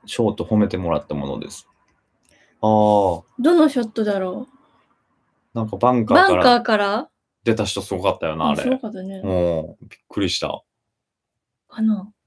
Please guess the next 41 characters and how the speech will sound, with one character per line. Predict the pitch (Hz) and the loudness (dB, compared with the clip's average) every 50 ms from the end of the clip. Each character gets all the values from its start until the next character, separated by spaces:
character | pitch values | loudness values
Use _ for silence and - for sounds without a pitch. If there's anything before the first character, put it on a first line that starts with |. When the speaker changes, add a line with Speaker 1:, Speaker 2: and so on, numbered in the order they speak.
| _ _ _ _ _ _ _ _ - - | _ _ _ _ _ _ _ _ -14 -10
Speaker 2:
違 | 240 | -8
う | 220 226 226 233 | -6 -6 -6 -8
か | - - - 220 | -10 -12 -10 -8
な？ | 208 214 262 - _ _ _ _ - | -8 -8 -8 -10 _ _ _ _ -2
ど | 226 233 | 0 2
う | 220 | 2
な | 214 196 190 | 2 0 -2
ん | |
だ | 190 196 | -6 -10
ろ | 202 | -12
う？ | 220 - _ _ _ _ _ _ _ _ _ _ _ _ _ _ _ _ _ _ _ _ _ _ _ _ _ _ _ _ _ _ _ _ _ _ _ _ _ _ _ _ _ _ _ _ _ _ _ - | -14 -16 _ _ _ _ _ _ _ _ _ _ _ _ _ _ _ _ _ _ _ _ _ _ _ _ _ _ _ _ _ _ _ _ _ _ _ _ _ _ _ _ _ _ _ _ _ _ _ -6
Speaker 1:
で | 117 | -4
も | 110 104 | -4 -2
コ | 107 - 143 | -2 -2 -2
ン | 131 | 0
ペ | 117 117 | 2 0
も | 104 98 90 | 0 0 -2
面 | 90 101 | -2 -2
白 | 101 - 135 131 - | -2 0 0 2 2
か | 101 | 0
っ | 85 - | 0 -2
た | - 80 | -2 0
な。 | 87 92 95 85 76 73 - - _ _ - | 2 4 4 4 4 0 -4 -10 _ _ -8
Speaker 2:
楽 | 240 240 247 254 | -6 -4 -4 -4
し | 254 - | -6 -8
か | - 214 | -10 -12
っ | 208 208 _ _ | -12 -12 _ _
た。 | - - 90 87 90 - - - | -14 -12 -12 -12 -12 -12 -14 -14
Speaker 1:
本 | - 98 90 90 85 | -10 -8 -8 -8 -6
当 | 76 82 80 | -6 -6 -6
に | 82 85 | -6 -2
な。 | 92 117 127 98 78 - - | 2 4 4 4 4 2 0
Speaker 2:
う | 226 | -2
ん。 | 220 214 208 202 196 190 185 185 180 180 175 175 196 - _ _ _ _ _ _ _ _ _ _ - - - _ _ _ _ _ _ _ _ _ _ _ _ _ _ _ _ _ _ _ _ _ _ _ _ _ _ _ | -2 -2 -2 -2 -6 -8 -10 -10 -12 -14 -16 -18 -20 -20 _ _ _ _ _ _ _ _ _ _ -20 -20 -20 _ _ _ _ _ _ _ _ _ _ _ _ _ _ _ _ _ _ _ _ _ _ _ _ _ _ _
Speaker 1:
ま | 98 107 | -12 -10
た | - 80 | -8 -8
や | 80 80 | -8 -8
り | 85 | -6
た | - - 101 | -4 -2 -2
い | 92 73 | -2 -2
な。 | 71 73 67 62 - - | -2 -4 -4 -4 -6 -12